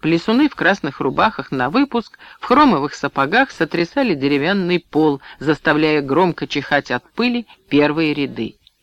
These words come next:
И лично от себя, чтобы доставить Варе удовольствие, Семен под собственный аккомпанемент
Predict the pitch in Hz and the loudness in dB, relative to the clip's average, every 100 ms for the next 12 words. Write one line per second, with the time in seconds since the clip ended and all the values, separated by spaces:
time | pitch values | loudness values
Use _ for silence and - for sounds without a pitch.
0 | _ _ - 156 165 - 156 151 - - | _ _ 0 4 4 2 -2 -2 -4 -6
1 | 156 214 - 131 135 131 143 - 170 131 | 0 0 0 -4 -2 -2 -4 -2 -2 -2
2 | - - - 135 165 156 135 127 127 139 | -6 -20 -10 0 4 4 2 0 -2 2
3 | 269 247 - 233 220 - - - - 254 | 2 0 -2 -2 -2 -6 -20 -12 0 4
4 | 320 294 - 180 - - 240 - 165 160 | 6 4 2 -2 -2 -2 -2 -4 -4 -2
5 | 156 - - 151 139 127 - 127 135 214 | -2 -4 -4 -4 -4 -6 -6 -6 -2 2
6 | 294 277 | 2 0